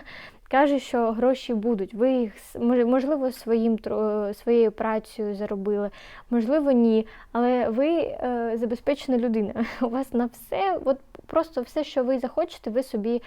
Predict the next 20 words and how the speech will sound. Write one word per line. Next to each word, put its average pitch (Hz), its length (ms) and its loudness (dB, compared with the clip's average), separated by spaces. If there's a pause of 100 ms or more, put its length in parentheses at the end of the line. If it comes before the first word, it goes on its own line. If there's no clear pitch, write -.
(240)
зможете 233 500 0
дозволити. 202 840 0 (1080)
І 285 140 2
відкласти, 214 920 -2
і 254 280 -2
на 277 100 2
якісь 269 300 0
свої 262 260 -2
забаганки, 220 920 -2
і, 269 540 0
е, 247 420 2
наприклад, 254 540 0
на 262 100 -2
сім'ю. 214 640 -2 (560)
Ну, 294 100 0
тобто, 294 720 4 (320)
з 269 320 0
усіх 277 380 -4
сторін 285 480 -2
ви 269 480 0